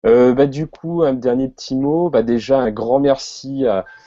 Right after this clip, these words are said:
à tout, euh, à, à, à toutes celles et ceux qui ont suivi cette, euh, cette conférence et qui l'ont dynamisée par leurs questions et leurs réactions.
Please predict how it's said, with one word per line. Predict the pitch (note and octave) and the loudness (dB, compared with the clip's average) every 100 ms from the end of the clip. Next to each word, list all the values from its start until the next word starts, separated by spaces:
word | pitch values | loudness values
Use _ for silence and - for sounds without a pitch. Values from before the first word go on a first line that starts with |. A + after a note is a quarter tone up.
| _ - | _ -2
à | G#2+ | -2
tout, | G#2 - C3 C3 | -2 -4 -4 -2
euh, | A2+ G#2 G2 F#2+ | 0 0 2 0
à, | F2 E2+ F2+ | -2 -2 -2
à, | G2 F#2 G#2+ - | 0 2 0 0
à | A2 | -4
toutes | - C3+ | -4 -10
celles | - C3+ B2+ A2+ | -6 -4 -2 -2
et | |
ceux | A#2 - | -6 -6
qui | C3 - | -8 -4
ont | A2 | -4
suivi | - - A#2+ A2+ B2 | -4 -6 -8 -6 -10
cette, | - A2 - | -2 -2 -2
euh, | G2+ F#2 F2+ F2+ | -4 -4 -4 -6
cette | - G2+ | -6 -6
conférence | - G#2+ G#2+ C#3 - | -6 -4 0 0 0
et | A#2+ | -4
qui | - A2+ | -6 0
l'ont | A#2 | 2
dynamisée | A2+ A#2+ C#3 C3 A#2+ A2+ D3+ | 2 4 6 6 4 0 -2
par | A#2 | 0
leurs | G#2 F#2 | -2 -4
questions | A2+ G2 - A2+ | -6 -8 -2 0
et | |
leurs | G#2 | 2
réactions. | F#2+ F#2+ - - D#3+ | 2 0 -2 -8 -8